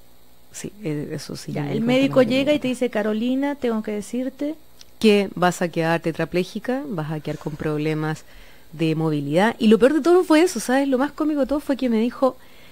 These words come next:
Speaker 1: "Tenemos, tenem-, tienes que decidir tu cirugía". Y yo le dije, "¿Por qué?". "Porque estás consciente y eres mayor de dieciocho años. Por lo tanto, tú tienes que decidir si te vamos a operar o no". Yo le dije, "¿Cuáles son las opciones?".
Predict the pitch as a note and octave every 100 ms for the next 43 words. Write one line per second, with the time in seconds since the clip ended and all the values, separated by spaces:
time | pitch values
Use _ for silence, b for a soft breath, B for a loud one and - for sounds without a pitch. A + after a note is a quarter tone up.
0 | b b A3 C4 C#4+ D#4 - - - -
1 | B3 D4+ D4 - D#4 E4+ E4+ - C4+ B3
2 | - - F#3+ F3+ D#4+ - - A#3 - D4+
3 | E4 D4+ D4+ D3 C#3 - - - - D#3
4 | C#3+ D3+ - C#3+ - - D4 - b b
5 | b b b A#3 A#3 C4 C4+ B3 A3+ -
6 | - D4 D#4 C#4+ C4 B3+ A3+ A3 G3+ G#3
7 | F#3 F#3+ - D3 A2 A2 - - - -
8 | b b b F3+ F3 F#3 F3+ F3 A#3 C4+
9 | D4 G#3+ A3 G#3+ - E3 D#3+ - D#3+ C#3+
10 | G3+ - - - - - F#3+ F3+ F#3 F#3
11 | - E3+ E3 D#3 D#3 D3 B2 - - b
12 | b b b b F3 F3+ G#3+ A#3+ C#4 C4+
13 | C#4 C#4 - E4+ A#3+ D3